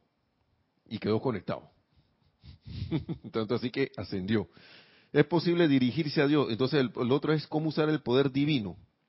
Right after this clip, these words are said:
Dice, "Es posible dirigirse a Dios en términos sencillos y Dios nunca fallará en responder cuando se le dé la oportunidad de actuar".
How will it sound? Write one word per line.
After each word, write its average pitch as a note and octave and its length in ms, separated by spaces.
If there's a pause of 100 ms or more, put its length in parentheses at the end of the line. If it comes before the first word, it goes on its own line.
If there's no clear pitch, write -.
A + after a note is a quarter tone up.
(3500)
Dice, A2 420 (1000)
"Es D3 140
posible E3+ 480
dirigirse B2+ 560
a C3+ 80
Dios C3+ 280
en A#2+ 180
términos C#3 420
sencillos G2 800
y A2+ 100
Dios B2+ 320
nunca C#3 440
fallará G2 580
en A2 120
responder G2 480
cuando G#2 180
se F#2 140
le E2+ 120
dé F2+ 120
la G2 80
oportunidad F2 720 (400)
de F#2 160
actuar". - 640